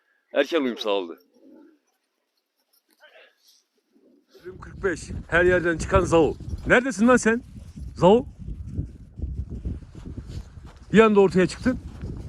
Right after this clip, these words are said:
Ulan Zao yatıyordun, tamam mı? Büyük ihtimal. Yan geldin yatıyordun. Baktın bir hayhuy sesleri geldi. Gözünün birini açtın böyle. "Ne oluyor lan?" dedim. "Gideyim bakayım geleyim," değil mi? Keyfine düşkün Zao. Bu dünyaya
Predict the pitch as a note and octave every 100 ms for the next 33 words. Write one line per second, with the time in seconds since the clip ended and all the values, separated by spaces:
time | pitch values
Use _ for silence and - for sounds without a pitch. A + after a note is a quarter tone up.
0 | - - - - - - - - F#3+ E3
1 | F3 E3+ E3+ F3+ A3+ F3 G3 - E3 G3+
2 | D3+ G2+ - - - - C3+ - A#2 C#3+
3 | E3 - - - - - - - D3+ D#3+
4 | D#3+ D#3 D#3 C#3+ - D3+ C#3 - - -
5 | - - - - - D#3 - F3+ E3 D#3
6 | F3 E3 D#3 E3+ D3+ F3 E3+ B2+ A#2 C3
7 | C#3 D3+ D3 D3 E3 - F#3+ C3+ A#2 C#3
8 | - - - - - - - - F#3 G3
9 | D3+ C#3 A#2+ G#2 G#2+ A2+ A#2+ A2+ A2 G#2+
10 | G2 F#2+ F2 C#3+ A#2+ - - - - -
11 | - - A3+ A#3 C4 B3+ G#3 G#3+ F3 C#3+
12 | G#2 - - - - - - - - -
13 | - - - - A3 A#3 A#3 A#3